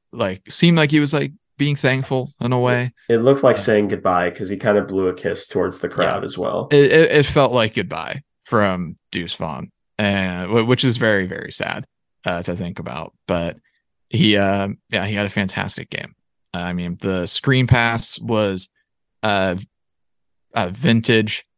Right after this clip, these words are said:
Speaker 1: K-State. <laughs> It made me think of the, uh, oh three title game,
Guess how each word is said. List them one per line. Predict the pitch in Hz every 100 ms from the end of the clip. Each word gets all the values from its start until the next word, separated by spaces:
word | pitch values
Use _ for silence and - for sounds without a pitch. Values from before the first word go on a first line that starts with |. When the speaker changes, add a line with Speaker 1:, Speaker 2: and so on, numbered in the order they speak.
| _ _ _
Speaker 1:
K-State. | 113 107 - - - 117 -
<laughs> |
It | 113
made | 113 113
me | 107
think | 104 110 107 101 -
of | 107 104 104
the, | 98 98 98 98 - _ _ _ _ -
uh, | 104 98 98 90
oh | 104 104
three | - 98 98 95 98 _ _ _ _ _ -
title | 98 101 101
game, | 98 95 95